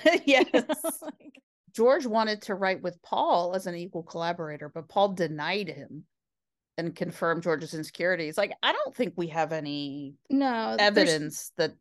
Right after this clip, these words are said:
Speaker 1: that
Speaker 2: No.
Speaker 1: George actually wanted to write with Paul. I think that's kind of something that maybe fans and writers kind of assume, like, maybe that's where that was going, but I,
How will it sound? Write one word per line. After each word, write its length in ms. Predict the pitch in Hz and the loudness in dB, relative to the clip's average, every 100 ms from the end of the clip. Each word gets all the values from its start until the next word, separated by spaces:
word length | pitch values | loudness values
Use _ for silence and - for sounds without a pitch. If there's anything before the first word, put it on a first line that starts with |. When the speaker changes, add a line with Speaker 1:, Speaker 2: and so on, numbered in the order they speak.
| - | -4
Speaker 1:
that 240 | 302 330 | -2 0
Speaker 2:
No. 440 | 349 254 208 202 - | 0 -2 -2 -6 -6
Speaker 1:
George 300 | 190 175 170 | 0 0 2
actually 440 | 175 175 - 160 | 0 0 -4 -8
wanted 360 | 160 151 143 139 | -6 -8 -8 -10
to 100 | 156 | -10
write 220 | 165 202 | -6 -6
with 180 | - 160 | -8 -16
Paul. 260 | - 160 165 | -12 -10 -4
I 80 | 185 | -2
think 220 | 294 381 | -2 0
that's 220 | 466 453 | 0 -2
kind 200 | - 320 233 | -2 -2 -2
of 80 | |
something 400 | 208 226 208 202 | -2 -4 -2 -6
that 200 | 175 160 - _ _ _ _ | -4 -6 -8 _ _ _ _
maybe 340 | 339 349 359 | -2 0 -2
fans 380 | 370 339 294 269 | -2 0 2 2
and 140 | 233 202 | -2 0
writers 440 | 196 214 190 175 | 0 0 -2 -6
kind 260 | - 190 170 | -6 -4 -2
of 120 | 156 | -4
assume, 600 | 165 - 180 175 165 160 - | -6 -4 -2 -2 -4 -6 -6
like, 220 | 156 147 | -6 -4
maybe 320 | 156 143 139 196 | -4 -6 -4 0
that's 340 | 220 226 - | 0 0 -4
where 200 | 220 214 | -2 0
that 160 | 214 196 | 0 -2
was 100 | 202 | -2
going, 420 | 226 254 196 180 | -2 -2 -2 -4
but 140 | 170 175 | -4 0
I, 160 | 196 | 0